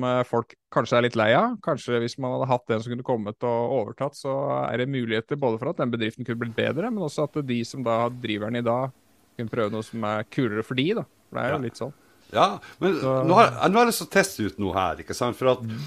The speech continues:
Speaker 2: jeg vet at det er veldig mange på gründerklubben som har ganske kule ideer i forhold til, eh, produkter, da.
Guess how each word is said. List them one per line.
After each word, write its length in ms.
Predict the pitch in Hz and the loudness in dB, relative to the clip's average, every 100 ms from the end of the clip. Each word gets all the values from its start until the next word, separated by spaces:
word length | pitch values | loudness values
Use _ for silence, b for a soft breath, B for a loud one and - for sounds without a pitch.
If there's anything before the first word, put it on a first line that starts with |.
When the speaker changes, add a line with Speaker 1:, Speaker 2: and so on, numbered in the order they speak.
| B - - | B -2 2
Speaker 2:
jeg 80 | |
vet 180 | 165 180 | 4 4
at 120 | 139 | 0
det 140 | 120 107 | 0 -6
er 60 | 113 160 | 2 4
veldig 320 | 170 110 98 | 4 2 2
mange 560 | 110 117 82 78 80 - - | 2 0 -2 -6 -8 -10 -6
på 260 | 110 92 82 | -2 -2 -2
gründerklubben 640 | 82 120 113 95 71 65 | -6 -4 -4 -6 -10 -12
som 180 | - 85 | -12 -4
har 200 | 98 73 _ _ - | -4 -4 _ _ -4
ganske 380 | 127 - 98 | -4 -4 -10
kule 540 | - 151 147 113 87 82 | -8 -4 -2 -2 -4 -6
ideer 640 | 73 139 120 82 73 73 110 | -4 -2 0 -2 -6 -10 -10
i 140 | 90 | -12
forhold 300 | - 92 - | -8 -8 -8
til, 300 | 85 78 78 | -10 -10 -10
eh, 100 | 78 | -12
produkter, 640 | - 120 98 107 - - 107 | -8 -4 -4 -6 -6 -4 0
da. 140 | 98 | 0